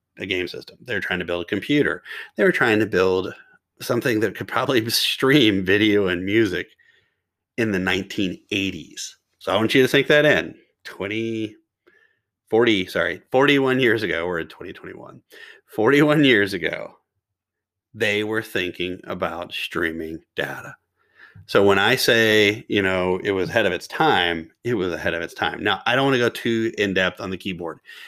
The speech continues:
If you wanna find out a lot about the keyboard, go take a look at Wikipedia. And please do,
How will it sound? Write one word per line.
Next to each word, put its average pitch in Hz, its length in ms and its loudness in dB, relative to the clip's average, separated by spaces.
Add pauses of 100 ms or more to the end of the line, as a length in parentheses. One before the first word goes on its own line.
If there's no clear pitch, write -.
(100)
If 110 140 0
you 110 120 0
wanna 113 300 4
find 120 240 0
out 110 140 2
a 101 40 2
lot 101 160 4
about 95 360 0
the 107 80 -6
keyboard, 120 520 0 (540)
go 110 320 2
take 95 460 -4
a 104 100 0
look 82 420 -4 (160)
at 104 100 -6
Wikipedia. 123 520 -2 (420)
And 107 180 -4
please 117 280 2
do, 107 300 4